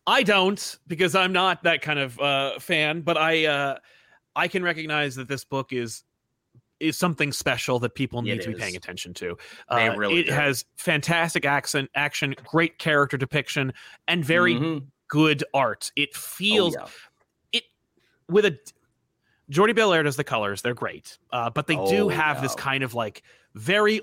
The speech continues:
Speaker 1: off-kilter feel to them. Um, very, like, almost, uh, like, spray painty, you know,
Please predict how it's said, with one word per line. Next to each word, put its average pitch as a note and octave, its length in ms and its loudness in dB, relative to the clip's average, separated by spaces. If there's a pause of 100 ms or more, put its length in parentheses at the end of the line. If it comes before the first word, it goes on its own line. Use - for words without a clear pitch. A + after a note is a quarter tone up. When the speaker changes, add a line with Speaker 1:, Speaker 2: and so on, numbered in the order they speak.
Speaker 1:
off-kilter D3+ 920 0
feel A#2+ 380 -4
to A2+ 120 -10
them. G2+ 240 -10 (420)
Um, A2 380 -8
very, G3 300 2
like, D#3 200 0
almost, D#3 460 -2
uh, A2 520 -4
like, F#2+ 180 -18
spray F#3 320 -4
painty, D#3+ 440 -2
you C3+ 520 -6
know, A#2+ 240 -4